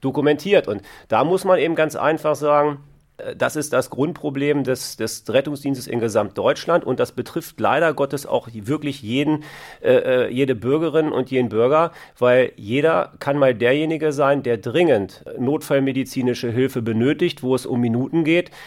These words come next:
aber dann kein Rettungswagen da ist, weil er mit Bagatelleinsätzen gebunden ist, die teilweise mutwillig hervorgerufen wurden.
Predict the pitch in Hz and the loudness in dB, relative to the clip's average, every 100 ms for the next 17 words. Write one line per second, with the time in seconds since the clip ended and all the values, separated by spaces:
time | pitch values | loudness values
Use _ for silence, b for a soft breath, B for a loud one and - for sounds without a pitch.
0 | B B 120 123 110 101 120 156 180 - | B B 2 2 2 2 2 2 -2 -2
1 | 123 120 120 123 160 156 127 120 110 90 | 0 2 0 0 -4 -2 0 2 2 0
2 | 107 123 160 190 - 120 120 117 120 - | 2 4 2 -2 0 2 2 2 -2 -8
3 | - 95 113 107 - 127 - 123 123 127 | -6 -2 0 0 0 -2 -2 -2 -2 -4
4 | - 120 107 104 127 156 175 175 - 117 | -4 -6 -4 -2 -2 0 -2 -4 -6 -8
5 | - - _ - 127 120 117 113 98 - | -6 -12 _ -2 2 4 2 2 -4 -6
6 | 117 156 - 147 139 131 110 - 107 123 | -4 -2 -2 -2 0 2 0 0 -2 -2
7 | 143 165 170 165 175 185 | -4 -4 -4 -2 2 2